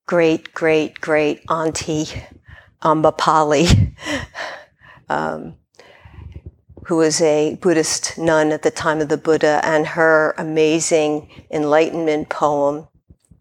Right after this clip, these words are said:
from the Therigatha poem, collected poems of enlightenment poems of women from the time of the Buddha, where she unflinchingly, um, looks at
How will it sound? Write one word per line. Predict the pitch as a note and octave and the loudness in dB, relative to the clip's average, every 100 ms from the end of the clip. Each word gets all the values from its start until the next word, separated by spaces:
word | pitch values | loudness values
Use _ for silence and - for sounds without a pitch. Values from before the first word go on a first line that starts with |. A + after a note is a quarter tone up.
| - _ - | -20 _ -4
from | - | -2
the | D#3 | -2
Therigatha | C#3+ E3 D#3+ D3+ D#3+ D3+ D3+ - C#3 D3+ - _ _ _ _ - - | -4 -2 0 0 2 2 0 -2 -4 -4 -8 _ _ _ _ -18 -2
poem, | F3 D#3 D#3 D3 - | 2 2 -2 -8 -6
collected | - E3 - D3+ | -2 -2 0 -6
poems | - - D#3+ D#3 D#3 | -2 0 0 0 -4
of | D#3+ C#3+ - - - _ _ | -6 -6 -12 -20 -20 _ _
enlightenment | E3 D#3 D3+ E3 D#3 D3 - | -2 2 2 2 -2 -2 -4
poems | D#3+ D3+ D3+ D3+ | -2 -2 -4 -6
of | D3+ D3+ - | -4 -4 -6
women | D#3+ D#3+ D#3 D3 D3+ | -2 0 2 -2 -4
from | - D3+ | -10 -10
the | D3 | -8
time | - D3+ D3 | -4 -2 -2
of | D3 | -6
the | |
Buddha, | C#3+ D#3+ D#3+ C#3+ D3+ _ _ _ _ - - - - | -4 -2 -2 -2 -4 _ _ _ _ -20 -14 -14 -6
where | E3+ D#3 D3+ - - | 0 2 2 -2 -6
she | - - D#3 | -2 0 0
unflinchingly, | D#3+ D#3+ - - F3 F3 F3 D#3 D3 C#3+ C#3+ G3 A#3+ - - _ - - - - - - - | 0 -2 -4 -4 0 0 0 -2 -2 -2 0 2 2 0 -2 _ -20 -18 -18 -18 -20 -20 -4
um, | E3 D#3 D3+ D3 D3 G#3+ _ _ _ _ _ - | 0 2 0 -2 -6 -10 _ _ _ _ _ -4
looks | E3+ E3 - | -2 -2 0
at | D3+ D3 - | 0 0 -2